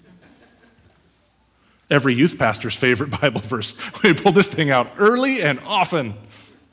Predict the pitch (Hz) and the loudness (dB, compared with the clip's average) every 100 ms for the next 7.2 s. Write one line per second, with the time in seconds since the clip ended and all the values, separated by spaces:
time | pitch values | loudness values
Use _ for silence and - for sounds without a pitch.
0 | _ 110 117 147 147 165 170 165 170 113 | _ -8 -6 -2 -2 0 -2 0 -2 -4
1 | 104 - _ _ _ _ _ _ _ _ | -8 -16 _ _ _ _ _ _ _ _
2 | _ _ _ _ _ _ _ _ _ _ | _ _ _ _ _ _ _ _ _ _
3 | _ _ _ _ _ _ _ _ _ _ | _ _ _ _ _ _ _ _ _ _
4 | _ _ 123 120 147 170 170 180 170 170 | _ _ -4 -2 0 2 2 2 2 2
5 | 160 175 180 185 185 - _ _ _ - | 2 0 0 -2 -6 -12 _ _ _ -6
6 | 131 147 160 165 151 - 170 175 180 185 | -2 2 4 4 0 0 4 4 4 2
7 | 196 | 2